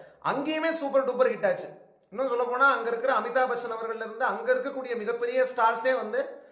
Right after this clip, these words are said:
இந்த படத்துடைய கலெக்ஷனை பார்த்து அப்படி வியந்தாங்க அந்த காலகட்டத்துல. அப்படி வந்து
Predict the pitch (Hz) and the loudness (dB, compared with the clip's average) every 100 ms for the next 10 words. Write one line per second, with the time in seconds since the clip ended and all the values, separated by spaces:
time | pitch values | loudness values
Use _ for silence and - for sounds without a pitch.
0 | _ _ - 208 220 240 233 226 190 202 | _ _ -4 0 0 2 4 4 4 0
1 | 214 233 208 202 202 220 190 190 214 226 | 0 -2 0 2 4 2 2 -2 -2 0
2 | 190 160 160 160 180 175 160 156 - - | 0 0 -2 0 0 0 -2 -6 -8 -12
3 | - - - 269 254 247 277 254 214 | -10 -10 -4 -2 0 2 4 4 4